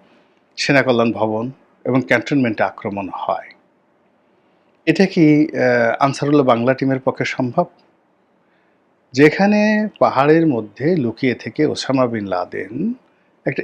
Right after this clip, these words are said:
একে ফর্টি সেভেন অথবা চার পাঁচটা হাত বোমা নিয়ে আক্রমণ তখন পর্যন্ত পরিচালনা করছে, আর সে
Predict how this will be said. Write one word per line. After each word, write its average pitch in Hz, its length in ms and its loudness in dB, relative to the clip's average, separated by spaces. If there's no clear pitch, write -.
একে 160 140 0
ফর্টি 135 320 0
সেভেন 117 460 -4
অথবা 160 300 4
চার 127 220 2
পাঁচটা 123 340 -2
হাত 131 180 0
বোমা 120 340 -2
নিয়ে 131 280 2
আক্রমণ 127 520 0
তখন 127 320 -4
পর্যন্ত 113 300 -6
পরিচালনা 110 580 -6
করছে, - 340 -4
আর 123 140 4
সে - 340 0